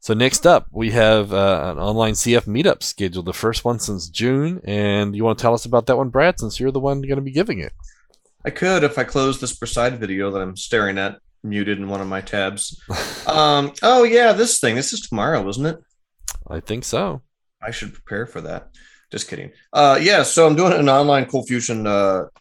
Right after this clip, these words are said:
Speaker 2: user group meetup thing. Uh, so many words we can throw into that for, uh, for Charlie Earhart, uh, called Using Launch Darkly for Feature Flag Management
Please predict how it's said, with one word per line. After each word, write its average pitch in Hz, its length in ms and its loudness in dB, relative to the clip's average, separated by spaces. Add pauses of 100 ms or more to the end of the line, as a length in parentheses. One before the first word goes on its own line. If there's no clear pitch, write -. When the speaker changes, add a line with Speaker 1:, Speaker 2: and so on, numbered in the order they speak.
(160)
Speaker 2:
user 120 240 -2
group 104 320 -4 (260)
meetup 113 600 0 (160)
thing. 107 560 -2 (380)
Uh, 104 340 4
so 113 160 -8
many 104 140 -4
words 104 240 -4
we 107 60 -8
can 101 80 -10
throw 101 200 -4
into 101 140 -4
that 101 340 0
for, 120 320 0
uh, 101 180 4
for 113 120 -10
Charlie 131 320 -4
Earhart, 98 480 -4
uh, 101 200 2
called 104 320 -4
Using 123 300 -4
Launch 113 280 -4
Darkly 104 400 -4
for 104 160 -12
Feature 165 220 -10
Flag 95 300 -6
Management 92 440 -8